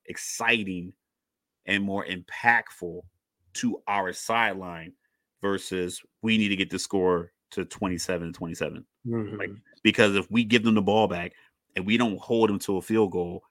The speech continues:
Speaker 1: now we're down two possessions. We haven't held them to a field goal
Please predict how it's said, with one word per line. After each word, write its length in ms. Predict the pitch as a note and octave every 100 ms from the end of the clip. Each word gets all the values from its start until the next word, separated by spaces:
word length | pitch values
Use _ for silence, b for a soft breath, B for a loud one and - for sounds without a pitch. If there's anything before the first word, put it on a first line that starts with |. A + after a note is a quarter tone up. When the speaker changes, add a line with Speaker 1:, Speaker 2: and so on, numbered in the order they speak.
| _ _ _
Speaker 1:
now 180 | G2+ A2
we're 100 | G2+
down 240 | G2 G2 F#2
two 160 | G#2+
possessions. 520 | F2+ F2+ F#2+ F2+ - _ _
We 100 | A2
haven't 260 | A2 G#2+ G2+
held 280 | A#2+ A2 G#2
them 140 | G2+
to 140 | - G2+
a 60 |
field 340 | - G#2+ G2 F#2
goal 260 | F2 E2+